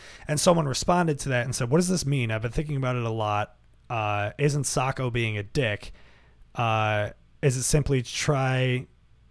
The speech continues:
to help without trying to be a better person? Are humans even capable of doing something without the lens of self-actualization?"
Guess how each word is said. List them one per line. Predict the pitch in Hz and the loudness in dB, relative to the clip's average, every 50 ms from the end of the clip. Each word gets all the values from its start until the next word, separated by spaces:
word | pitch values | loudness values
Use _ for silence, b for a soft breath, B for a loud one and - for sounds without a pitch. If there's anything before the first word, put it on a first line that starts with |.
| - - - - - | -20 -20 -20 -10 -2
to | - 139 | 0 0
help | - - 151 151 143 135 - | 2 4 4 4 4 2 0
without | 135 131 - 147 127 127 - | -4 -2 0 0 0 0 0
trying | - - 131 131 131 123 | -2 -2 -2 0 0 -2
to | 120 | -2
be | 117 127 120 | 0 0 0
a | 120 | 0
better | 117 127 117 113 113 | 0 0 0 0 0
person? | - - 127 123 - - 120 113 | -2 -2 -2 -2 -4 -4 -4 -4
Are | 113 117 117 | -2 -4 -4
humans | - - 131 123 123 120 110 117 | -2 -2 -2 -2 -2 -2 -2 -2
even | 110 110 110 | -4 -4 -4
capable | - - 170 165 156 151 135 131 123 120 | -2 0 0 0 0 -2 -4 -2 0 0
of | 123 117 113 | 0 0 0
doing | 131 127 127 123 120 | 0 0 0 0 -2
something | - - 120 113 - 120 113 117 | -4 -4 -6 -6 -4 -6 -4 -2
without | 117 113 - 120 110 110 107 - - | -4 -2 0 0 -2 -2 -2 -6 -6
the | - 120 117 | -4 -2 0
lens | 117 113 113 110 110 | 0 0 0 -2 -2
of | 110 101 | -4 -6
self-actualization?" | - - 104 95 - - 101 92 - - 95 98 95 101 107 101 95 - - - - | -4 -4 -4 -4 -4 -4 -6 -6 -6 -8 -8 -8 -8 -8 -8 -6 -6 -8 -8 -10 -12